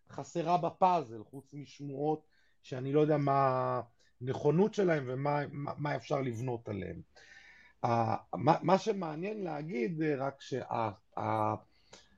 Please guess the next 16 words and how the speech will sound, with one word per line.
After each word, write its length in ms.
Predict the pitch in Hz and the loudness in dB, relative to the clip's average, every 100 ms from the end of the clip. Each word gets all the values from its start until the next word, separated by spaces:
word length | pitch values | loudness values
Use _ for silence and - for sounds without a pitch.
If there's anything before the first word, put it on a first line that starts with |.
| _ _ _ | _ _ _
אה, 400 | 113 107 104 101 101 | 2 4 6 4 2
פסיקה 580 | - - 113 - 214 226 | -4 -2 -2 10 12 12
שעסקה 520 | - 139 - - 175 | 10 2 -2 -2 0
בשאלה 580 | 160 151 131 - 139 160 | 0 -2 -4 -6 -2 0
אם 140 | 165 | 0
להתיר 480 | 147 131 - 208 220 | -2 -6 -6 -2 0
את 160 | 190 - | 0 2
ה-, 240 | 135 127 117 - _ _ _ | 2 2 0 -8 _ _ _
דרך 320 | 113 147 139 | 8 8 8
של, 240 | - 135 123 | -2 -6 -2
אה, 160 | 120 | -2
היוועדות, 680 | 117 117 110 123 127 143 - | -4 -4 2 2 2 -4 0
אה, 120 | 135 120 | 0 2
חזותית. 720 | 123 107 127 - 233 226 - _ - - - - - | 0 0 0 2 6 6 4 _ -20 -20 -20 -4 4
אה, 340 | 135 123 120 - | 6 6 4 2
האינטרס 840 | 120 131 131 151 147 208 202 - | 2 4 8 10 12 12 8 4